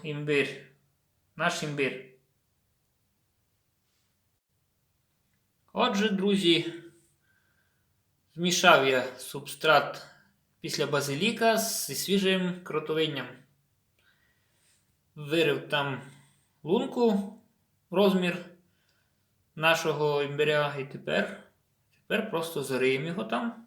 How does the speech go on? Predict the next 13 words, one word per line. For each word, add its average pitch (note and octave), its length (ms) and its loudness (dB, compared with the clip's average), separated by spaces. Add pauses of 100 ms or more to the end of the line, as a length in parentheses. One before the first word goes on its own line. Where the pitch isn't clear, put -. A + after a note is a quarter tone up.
(1300)
помірно D#3+ 720 2 (260)
підлєм D3 760 -2 (1300)
і C#3+ 100 -8
все, C#4 380 -2
і G#3+ 40 -2
будемо G3 320 4
чекати. - 500 0 (4000)
До F#3 140 0
речі, F3+ 520 2
сьогодні G3 680 0
в - 60 -20
кінці D#3+ 300 -6
відео E3+ 580 -2